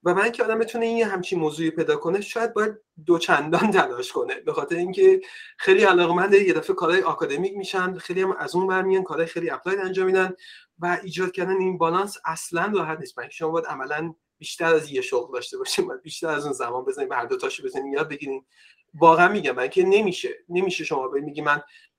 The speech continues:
اون بین رشته یا اون اینتردیسیپلینری رو من انجام می‌دم بدون اینکه اون دوتا کد رو بلد باشم.» نمیشه، مگه اینکه اون اینتردیسیپلینری اینقدر بزرگ بشه که یه تخصص جدیدی بشه. اینکه من همیشه علاقه‌مندم که دانشجو رو موضوعی کار کنن که اولاً بهش خیلی علاقه‌مندن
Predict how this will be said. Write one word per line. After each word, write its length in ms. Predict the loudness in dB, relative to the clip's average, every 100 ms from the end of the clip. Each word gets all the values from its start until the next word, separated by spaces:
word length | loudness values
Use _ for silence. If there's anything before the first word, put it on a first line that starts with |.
| _ _ -8
اون 280 | -6 -6 -10 -20 -6
بین 260 | -4 -2 0
رشته 460 | 0 0 -2 -4 -2
یا 100 | -2
اون 120 | -4
اینتردیسیپلینری 1000 | -6 -8 -6 -6 -4 -6 -4 -2 -2 0
رو 60 | 0
من 180 | 0 -2
انجام 320 | -4 -6 -8
می‌دم 200 | -4 -4
بدون 300 | -4 -6 -8
اینکه 180 | -8 -8
اون 80 |
دوتا 220 | -6 -6 -6
کد 200 | -2 0
رو 60 |
بلد 300 | 0 -4 -4
باشم.» 380 | -4 -8 -10 -14 _
نمیشه، 460 | -2 0 0 -6 -12 -10
مگه 180 | 2 2
اینکه 180 | 2
اون 160 | 4 4
اینتردیسیپلینری 680 | 2 0 -4 -6 -4 -2 0
اینقدر 300 | 0 -2 -4 -4
بزرگ 280 | -6 -6
بشه 220 | -6 -4 -4
که 120 | -2
یه 240 | -2 -2
تخصص 600 | -4 -6 -8 -10 -12 -8 -8 -8 _ _ _ _
جدیدی 360 | -2 -2 -2 -6
بشه. 300 | -6 -12 -16 -20 -20 -10
اینکه 160 | 0 2
من 120 | 4
همیشه 200 | 2 2
علاقه‌مندم 500 | 2 2 2 2 0
که 100 | 0
دانشجو 360 | -2 -2 0 0
رو 80 |
موضوعی 400 | 0 -2 0 -2
کار 200 | 0 0 0
کنن 360 | -2 -2 -4
که 180 | -4 -2
اولاً 360 | 0 0 -2 -4
بهش 180 | -8 -4
خیلی 200 | -2 -2
علاقه‌مندن 720 | -2 -2 -2 -4 -4 -4